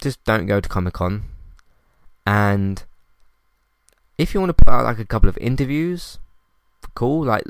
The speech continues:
like, this was our first Shazam trailer, so if you wanna put out, like, Zachary Levi talking about that or something, that's fine. Like, we've already had a Black Adam trailer. And just, like,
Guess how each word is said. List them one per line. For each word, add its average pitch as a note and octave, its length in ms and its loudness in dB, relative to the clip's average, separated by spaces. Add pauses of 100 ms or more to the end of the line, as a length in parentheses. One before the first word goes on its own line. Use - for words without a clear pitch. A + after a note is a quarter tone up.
(200)
like, F#2+ 180 -8
this A2 140 -2
was - 160 8
our G2 120 0
first G2+ 540 -2
Shazam A#2+ 320 -8
trailer, C3 300 -4
so - 140 -10
if - 100 -10
you G#2+ 40 -6
wanna G2+ 140 -6
put - 180 2
out, G2 200 -6
like, F#2 200 -8
Zachary G2 300 -10
Levi F#2+ 300 -8
talking G2 260 -8
about F2 180 -8
that F#2 160 -6
or G2+ 60 -8
something, B2+ 460 -8 (320)
that's - 160 -18
fine. A2 320 -6
Like, G2+ 120 -6
we've G#2 140 -6
already G2+ 180 -6
had F2 160 -8
a F#2 40 -6
Black F#2+ 260 -10
Adam G#2 220 -6
trailer. A#2+ 380 -4 (960)
And A#2+ 220 -4
just, D#3 360 -4
like, B2+ 340 -6